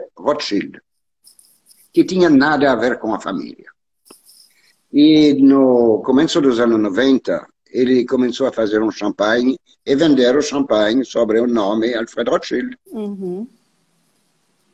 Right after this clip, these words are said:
Speaker 1: Depois, quatro ou cinco anos,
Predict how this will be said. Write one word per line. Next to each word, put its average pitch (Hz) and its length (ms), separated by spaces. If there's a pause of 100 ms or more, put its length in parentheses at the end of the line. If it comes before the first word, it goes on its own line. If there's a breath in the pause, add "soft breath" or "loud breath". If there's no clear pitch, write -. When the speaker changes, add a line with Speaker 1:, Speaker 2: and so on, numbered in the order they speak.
(720)
Speaker 1:
Depois, 127 840
quatro 139 520
ou 113 60
cinco 104 480
anos, 113 460